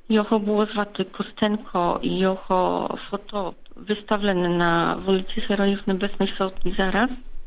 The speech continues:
I w mnie, jak szczęście, nie było czasu, to by wyczuwaty nijakich emocji. Wyczuła w zachali. One przyszły tylko późniejsze.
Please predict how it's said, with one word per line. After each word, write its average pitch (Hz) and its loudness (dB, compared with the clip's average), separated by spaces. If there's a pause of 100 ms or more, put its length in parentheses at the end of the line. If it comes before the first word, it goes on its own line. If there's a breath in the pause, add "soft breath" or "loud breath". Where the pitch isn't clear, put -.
(560 loud breath)
I 226 6
w 214 0
mnie, 254 6
jak 233 2
szczęście, - 0
nie 220 8
było 247 6 (160)
czasu, 220 -4
to 208 0
by 202 -4
wyczuwaty 214 0 (160)
nijakich 220 4
emocji. 196 2 (520)
Wyczuła 214 0
w 208 -2
zachali. 196 0 (220)
One 226 6
przyszły 220 0
tylko - -10
późniejsze. - -2